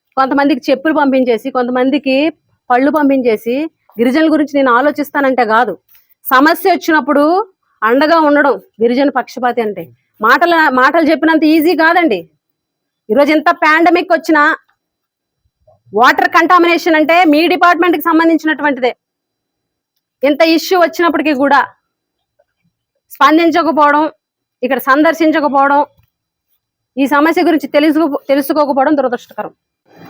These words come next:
లేకపోతే విద్యాశాఖ మంత్రి గారు కానీ ఎవరు కూడా కనీసం ట్రైబల్ ఇష్యూ కదా అని చెప్పేసి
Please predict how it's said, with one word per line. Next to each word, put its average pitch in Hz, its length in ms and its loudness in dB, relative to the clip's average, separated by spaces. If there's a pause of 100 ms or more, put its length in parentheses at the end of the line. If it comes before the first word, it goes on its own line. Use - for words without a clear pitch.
లేకపోతే 254 440 4
విద్యాశాఖ 269 580 2
మంత్రి 262 260 0
గారు 240 180 0
కానీ 233 320 2 (280)
ఎవరు 254 280 2
కూడా 311 220 0
కనీసం 285 440 0 (240)
ట్రైబల్ 269 360 0
ఇష్యూ 285 240 -4
కదా 262 180 0
అని 254 160 -2
చెప్పేసి 247 380 -2